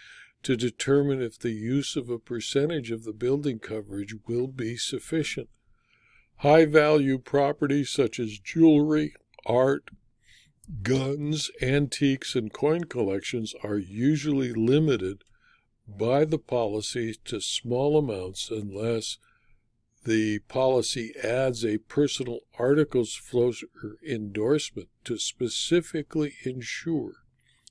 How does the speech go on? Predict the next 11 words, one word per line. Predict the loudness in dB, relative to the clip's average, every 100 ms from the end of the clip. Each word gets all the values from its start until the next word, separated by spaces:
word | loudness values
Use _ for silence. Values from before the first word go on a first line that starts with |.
| _ -6
the | -4
various | 0 2 2 2 0 -4 -8 -10
expensive | -12 -4 -2 -2 -4 -8 -8
items. | -8 -8 -10 _ -18 -18 _ _ _ -20 _
In | -4 0
addition, | 0 4 4 4 0 0
if | -4 -4
requested, | -6 -4 -2 -2 -2 -4 -6
the | -4 -4 -4
insurer | -8 -8 -2 0 -2 -2 -2 -2
will | -4 -2 -2 -4